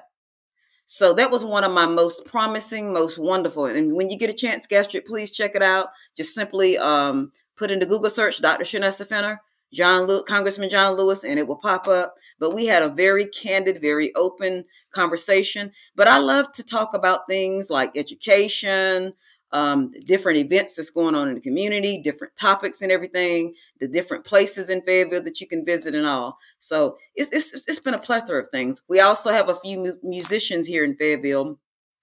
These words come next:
that I have, um, become great friends with. So they've been on the show as well, like Reggie Congrington. He's a national,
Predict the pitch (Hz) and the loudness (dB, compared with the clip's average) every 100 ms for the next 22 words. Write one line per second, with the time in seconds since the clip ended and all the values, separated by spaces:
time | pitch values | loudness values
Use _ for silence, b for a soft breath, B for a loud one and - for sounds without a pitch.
0 | - 156 143 156 165 147 135 139 135 147 | -6 -2 2 2 2 -2 0 -2 -4 -4
1 | 180 165 160 160 - 185 175 - 139 - | -4 0 0 -2 -2 0 0 -2 -6 -4
2 | 120 147 156 160 160 160 160 147 147 143 | -4 -4 0 0 0 0 -2 -2 -2 -2
3 | 151 151 143 123 135 147 151 160 147 156 | 0 0 0 -2 0 -2 -2 0 0 0
4 | 156 151 - B B 170 139 143 156 - | -2 -4 -6 B B -6 0 2 0 -2
5 | 151 151 143 | -4 -4 -6